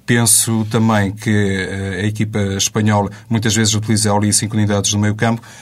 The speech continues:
mas atenção que a Alemanha também, e, e como, como exemplo, o jogo frente a Portugal, e este, quatro dois três um da Alemanha, que às vezes é quatro três três, ou muitas vezes é quatro três três, mercê das colocações de Schweinsteiger e também de Podolski.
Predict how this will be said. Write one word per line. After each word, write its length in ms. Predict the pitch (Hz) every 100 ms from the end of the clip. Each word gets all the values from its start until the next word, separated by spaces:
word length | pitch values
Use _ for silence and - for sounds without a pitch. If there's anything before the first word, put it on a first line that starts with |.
| -
mas 160 | 117
atenção 320 | 117 127 135 127
que 80 |
a 40 | 131
Alemanha 340 | 123 127 120
também, 320 | 113 113 117
e, 240 | 104 95 98
e 60 |
como, 520 | - 123 113 110 107 104
como 360 | 110 104 104 107
exemplo, 460 | 110 123 107 107 - - -
o 60 |
jogo 220 | 117 120 110
frente 220 | 113 107
a 20 |
Portugal, 400 | 107 113 104 104 - - -
e 120 | 110
este, 260 | 104 107 104 101 90 90 - - - _ _ - - - - -
quatro 320 | 101 - 104
dois 200 | 110 107
três 280 | 113 110 113
um 100 | 110
da 100 | 107
Alemanha, 440 | 107 139 131 104
que 80 | 98
às 120 | 95
vezes 240 | 101 95 92
é 260 | 90 90
quatro 240 | 90 95 -
três 220 | 98 -
três, 280 | 110 110 110
ou 60 |
muitas 200 | 92 92
vezes 220 | 95 87 123
é 40 |
quatro 240 | - 104 107
três 220 | 104 95
três, 280 | 98 92 - - - -
mercê 600 | 95 92 98 98 92 101
das 160 | 98 95
colocações 500 | 104 104 - 98 92
de 80 | 92
Schweinsteiger 580 | - 95 - 98 92
e 40 | 90
também 200 | 98 95
de 60 |
Podolski. 520 | 95 98 101 95 -